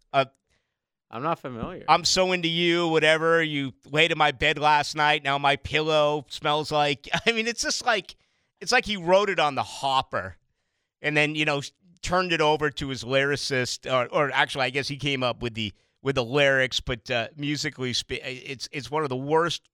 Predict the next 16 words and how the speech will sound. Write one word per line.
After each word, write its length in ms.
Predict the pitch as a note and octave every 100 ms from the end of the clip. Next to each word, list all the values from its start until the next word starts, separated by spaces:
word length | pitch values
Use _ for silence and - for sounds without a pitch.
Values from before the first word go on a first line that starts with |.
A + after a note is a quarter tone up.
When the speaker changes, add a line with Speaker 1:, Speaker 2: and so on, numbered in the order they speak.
| _
Speaker 1:
written 640 | C3 C#3 F3+ - D#3+ D#3 -
songs 680 | - - C3 A#2+ A2 A2 - _ _ _ _
of 120 | B2 C3
all 180 | B2+ B2
time. 260 | E3 C3
Justin 340 | G#2+ F#3+ - F3
Bieber 240 | F#3 F3+
plus 260 | C#3+ D3+ - -
eight 220 | F3+ G3
hundred, 320 | F3+ F#3 F#3
Nicki 240 | D#3 C#3+ B2+
Minaj 680 | A#2 C3 E3 F3 E3+ -
plus 280 | - E3 D#3
eight 220 | D#3+ C#3+
fifty, 560 | - F#3+ E3+ - F3 E3
Billie 420 | C3 C3+ C3 A2